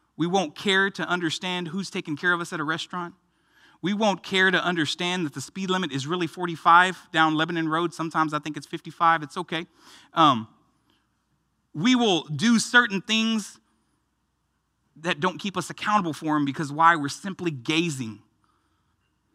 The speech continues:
at ourselves and not looking at the message that God has implanted within us. The message of truth,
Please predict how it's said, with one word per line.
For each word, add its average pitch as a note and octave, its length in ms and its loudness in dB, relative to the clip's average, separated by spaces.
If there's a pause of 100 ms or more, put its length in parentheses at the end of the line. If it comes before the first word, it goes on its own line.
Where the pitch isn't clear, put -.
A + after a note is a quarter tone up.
(140)
at D#3 180 -2
ourselves C3 720 -2
and C#3 100 -4
not C#3+ 200 -2
looking C#3+ 400 -2
at - 140 -12
the B2+ 60 -6
message B2 420 -4
that A#2 180 -14
God C3 240 0
has C3+ 340 -4 (260)
implanted C3 680 -8
within C3+ 340 -8
us. - 300 -20 (1200)
The C3+ 80 -10
message F3+ 320 -4
of C#3 100 -6
truth, - 520 -8